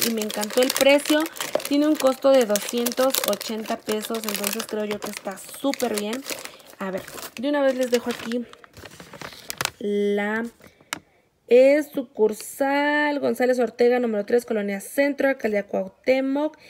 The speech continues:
Y la otra sucursal es en calle Apartado número treinta y tres, Colonia Centro.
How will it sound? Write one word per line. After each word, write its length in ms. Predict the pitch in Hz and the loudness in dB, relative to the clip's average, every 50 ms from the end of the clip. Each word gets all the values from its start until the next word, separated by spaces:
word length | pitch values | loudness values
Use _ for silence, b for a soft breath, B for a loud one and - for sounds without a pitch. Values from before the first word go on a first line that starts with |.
| B B B B B B | B B B B B B
Y 260 | - 277 294 302 302 | -2 0 0 2 2
la 120 | 285 269 | 2 2
otra 180 | 262 262 269 277 | 2 2 0 -2
sucursal 520 | - 269 247 - 220 208 - - 233 233 247 | -2 -4 -6 -6 -8 -6 -2 -2 0 0 0
es 120 | 240 - | 0 0
en 120 | 262 240 233 | -2 -4 -2
calle 240 | - 240 240 247 | 0 0 2 2
Apartado 420 | 254 254 - 214 - - 226 233 233 | 2 0 -2 -4 -2 0 0 2 2
número 220 | 240 233 240 226 | 2 2 0 -2
treinta 200 | 220 202 202 196 | -2 -6 -8 -8
y 40 | 196 | -6
tres, 200 | 185 208 220 214 | -4 -4 -4 -4
Colonia 640 | - - 220 214 202 202 196 202 202 202 208 - - _ | -4 -6 -4 -4 -4 -4 -4 -4 -4 -6 -6 -8 -12 _
Centro. 720 | - - - - - - 98 95 92 - - - - | -20 -20 -20 -16 -10 -8 -6 -6 -6 -8 -12 -16 -20